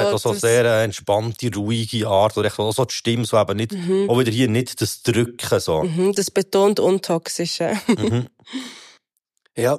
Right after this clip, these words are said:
Speaker 3: mir, ich, ich ha-, ich bin, glaub, recht kritisch zu so einem Lied, weil, ähm, er hat von mir aus gesehen, wie so die gleichen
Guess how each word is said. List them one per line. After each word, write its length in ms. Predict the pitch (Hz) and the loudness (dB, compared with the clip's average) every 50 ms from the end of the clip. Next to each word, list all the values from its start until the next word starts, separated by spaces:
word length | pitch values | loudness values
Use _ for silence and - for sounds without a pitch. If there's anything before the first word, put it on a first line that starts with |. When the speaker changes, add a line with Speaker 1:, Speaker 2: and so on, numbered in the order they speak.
| - | -2
Speaker 3:
mir, 280 | - 127 127 151 160 165 - - | -2 0 2 2 2 0 -4 -6
ich, 180 | - 143 143 - - | -6 -6 -6 -6 -4
ich 240 | - 127 143 151 139 | -2 0 2 2 4
ha-, 220 | 151 123 107 - - _ | 4 2 2 0 -4 _
ich 120 | - 135 | -2 0
bin, 280 | 143 170 143 - - _ | 2 2 0 0 -2 _
glaub, 300 | - - - 127 110 113 | -4 0 2 2 4 4
recht 220 | 131 135 139 - - | 4 2 2 0 -4
kritisch 680 | - - - 156 165 156 - - 180 170 - - - - _ - - - - - - | -4 -2 0 0 0 -2 -4 -6 -6 -4 -4 -6 -10 -12 _ -20 -18 -16 -16 -16 -14
zu 140 | - - 151 | -4 -2 0
so 120 | 135 - 135 | 2 2 4
einem 240 | 135 139 143 143 | 4 4 4 4
Lied, 380 | 135 127 123 135 147 143 - - - - 104 - | 4 4 4 4 4 2 0 -6 -12 -12 -10 -8
weil, 560 | 107 107 113 117 123 127 135 135 143 143 147 147 - - - _ _ - - - - _ _ _ _ _ - | -4 0 2 2 2 2 2 0 0 -2 -2 -4 -6 -12 -16 _ _ -20 -20 -20 -20 _ _ _ _ _ -10
ähm, 320 | 143 139 127 120 120 123 120 | -8 -4 -4 -2 -2 -4 -2
er 160 | - 117 120 131 | 0 0 2 2
hat 160 | 135 123 - | 0 0 0
von 80 | 120 | 0
mir 120 | 113 120 127 | 2 2 2
aus 100 | 135 - | 0 0
gesehen, 220 | - - 131 123 120 | 0 0 0 2 2
wie 160 | 120 127 131 | 0 0 0
so 140 | - - 123 | 0 -2 -2
die 100 | 117 110 | -2 -2
gleichen 480 | - 120 120 139 131 - 139 135 135 | 0 2 2 2 4 4 4 2 2